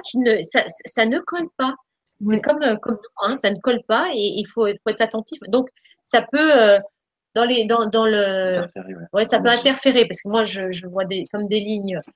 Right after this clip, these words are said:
Speaker 1: Mais c'est, mais c'est, euh, c'est, ça, ça, ça peut, ça coupe les énergies parce que ça, elle, ça, ça, ça se marie pas ensemble, tout simplement.
Speaker 2: D'accord.
Speaker 1: Donc,
Speaker 2: Ok.
Speaker 1: il faut, il faut aussi être vachement à l'écoute de, faut être toujours à l'écoute de soi, mais à l'écoute aussi de, voilà, de, de
Speaker 3: De
Speaker 1: ce
Speaker 3: ce
Speaker 1: qui
Speaker 3: qui nous
Speaker 1: vit
Speaker 3: entoure.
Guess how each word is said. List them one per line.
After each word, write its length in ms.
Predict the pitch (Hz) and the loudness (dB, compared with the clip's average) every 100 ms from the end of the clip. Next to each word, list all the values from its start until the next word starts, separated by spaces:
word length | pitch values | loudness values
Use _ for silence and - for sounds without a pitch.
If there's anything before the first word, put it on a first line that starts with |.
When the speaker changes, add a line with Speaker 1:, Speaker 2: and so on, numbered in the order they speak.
| _ - | _ 0
Speaker 1:
Mais 140 | 214 | 0
c'est, 240 | 208 233 214 | 4 2 6
mais 160 | 214 214 | 6 6
c'est, 300 | - 247 220 | 6 6 8
euh, 360 | 196 185 180 | 8 8 6
c'est, 180 | 175 - | 2 -4
ça, 360 | 175 - - - | -6 -6 -4 -2
ça, 200 | - 175 | 2 0
ça 180 | - 190 | 0 -2
peut, 140 | 196 | -2
ça 180 | - 208 | -2 -2
coupe 200 | - 330 262 | -2 -4 0
les 180 | 262 | 2
énergies 460 | 240 226 214 202 208 - _ - | 2 2 0 -4 -6 -10 _ -6
parce 140 | 202 | -4
que 80 | - | -4
ça, 200 | 262 202 190 | 2 2 4
elle, 120 | 208 147 | 2 -2
ça, 180 | 165 202 | -2 -2
ça, 520 | 196 202 190 185 180 180 | -2 -2 0 0 -2 -4
ça 140 | 208 | -6
se 80 | 208 | -2
marie 220 | 214 214 208 | -2 -2 -2
pas 80 | 214 | -2
ensemble, 340 | 208 - 170 | 0 -4 -6
tout 260 | - - 180 | -12 -8 -6
simplement. 260 | 180 180 | -4 -4
Speaker 2:
D'accord. 300 | 165 202 170 - _ - | -4 -4 -8 -12 _ -2
Speaker 1:
Donc, 100 | 214 | -2
Speaker 2:
Ok. 100 | - | 4
Speaker 1:
il 60 | 190 | 6
faut, 100 | 180 233 | 8 6
il 80 | - | 2
faut 300 | - - 294 | -2 -2 -2
aussi 280 | - - 285 | -2 0 4
être 320 | 233 - 202 | 4 2 0
vachement 300 | 226 - 254 | 0 0 0
à 60 | 247 | 0
l'écoute 200 | 226 _ - 208 | 0 _ -6 -2
de, 280 | 202 185 180 - _ _ - | 0 0 -2 -8 _ _ 0
faut 60 | |
être 160 | 247 - | 2 2
toujours 200 | 269 311 | 4 6
à 40 | |
l'écoute 240 | 254 254 214 | 6 4 2
de 80 | |
soi, 280 | 233 254 277 | 2 4 4
mais 80 | 277 | 4
à 60 | 208 | 4
l'écoute 340 | 220 - 254 | 2 0 -4
aussi 280 | 220 - 247 | -4 -4 -6
de, 120 | 208 190 185 | -4 -4 -2
voilà, 160 | 202 214 | -2 -2
de, 60 | 185 | -6
de 40 | |
Speaker 3:
De 200 | 180 - | -8 -8
Speaker 1:
ce 0 | |
Speaker 3:
ce 100 | 151 | -8
Speaker 1:
qui 120 | - 139 | 2 4
Speaker 3:
qui 20 | |
nous 100 | 131 | 6
Speaker 1:
vit 80 | 120 | 6
Speaker 3:
entoure. 380 | - 98 90 | 4 2 0